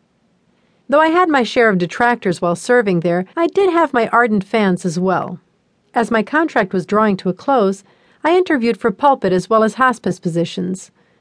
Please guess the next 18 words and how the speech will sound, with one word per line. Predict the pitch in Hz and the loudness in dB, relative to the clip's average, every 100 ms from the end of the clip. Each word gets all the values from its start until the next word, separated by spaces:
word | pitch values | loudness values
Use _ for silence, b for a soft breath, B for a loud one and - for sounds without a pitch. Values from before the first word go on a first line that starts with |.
| _ | _
being | 277 285 | -4 0
ambivalent | 262 240 262 220 185 175 | 2 2 2 2 0 0
about | 190 208 220 | 0 0 0
leaving | 233 226 | 0 0
congregational | 220 226 208 202 208 208 - 165 | 0 0 0 0 0 -2 -2 -2
life. | 165 180 165 - _ _ _ - | 0 -2 -4 -10 _ _ _ -8
The | 262 | -6
congregation | 294 302 285 240 233 214 240 | -2 -2 -2 0 0 0 -2
was | 233 262 | 0 0
unaware | 254 233 254 156 | 0 0 0 0
that | 175 | 0
I | 175 | 0
was | 185 | -2
considering | - 202 220 214 208 | -2 -2 0 0 0
serving | 196 240 226 160 156 | 0 -2 -2 -2 -2
at | |
a | 160 | 0
hospice. | 190 185 - 147 - _ | 0 -2 -6 -14 -14 _